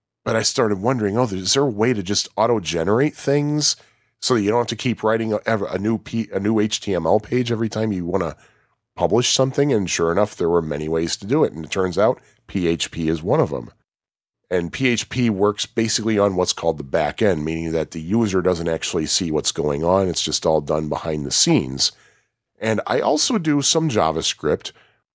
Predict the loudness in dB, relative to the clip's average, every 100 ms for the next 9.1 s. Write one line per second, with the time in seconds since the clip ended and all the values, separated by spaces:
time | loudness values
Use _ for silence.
0 | _ -2 0 2 0 2 0 2 0 0
1 | 2 2 2 2 2 0 -2 -6 -4 -6
2 | -6 -6 -4 -4 -2 -2 -2 -4 -6 0
3 | 2 2 0 0 -2 0 2 4 2 -2
4 | -2 -2 -2 -4 -4 -4 -4 0 0 2
5 | 0 2 0 0 -2 -2 -2 2 2 2
6 | -6 -20 -20 _ _ _ _ _ _ -2
7 | -2 0 0 0 -2 -2 2 2 2 2
8 | -2 0 0 0 0 0 0 -2 -2 -2